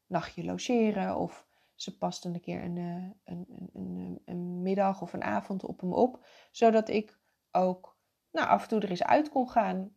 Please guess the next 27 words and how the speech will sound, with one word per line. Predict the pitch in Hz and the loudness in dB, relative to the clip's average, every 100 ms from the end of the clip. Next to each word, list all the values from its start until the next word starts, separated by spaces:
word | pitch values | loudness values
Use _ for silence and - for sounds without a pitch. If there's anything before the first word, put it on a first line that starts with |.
| - | -8
en | 190 185 185 - | -4 -2 -4 -8
met | 190 190 185 - | -6 -6 -6 -4
andere | 196 185 190 | -2 -2 -2
mensen | 226 269 | -2 2
af | - 226 | 2 2
kon | - 214 | -2 -6
spreken | - 196 185 185 - | -4 -2 0 -2 -4
of | - - | -6 -6
kon | 175 - | -8 -6
gaan | 185 | -8
sporten | - - 262 254 208 190 - | -8 0 0 0 -2 -2 -4
of, | 185 - _ _ _ _ _ - | -6 -6 _ _ _ _ _ -6
ehm, | 92 180 175 | -4 -2 -6
gewoon | - - 185 185 | -8 -2 -2 -2
eens | 190 | -4
even | 185 180 - 170 175 _ _ | -4 -4 -4 -8 -8 _ _
niks | - 190 220 240 - | -2 2 2 0 -6
kon | 196 | -4
doen | 190 190 185 | -2 -2 -2
en | 180 | -2
lekker | 180 180 | -4 -4
een | 180 | -4
beetje | 175 - | -6 -8
chillen | - 185 185 | -8 -6 -6
op | - | -6
de | 156 | -2
bank. | 190 190 185 | 2 0 -2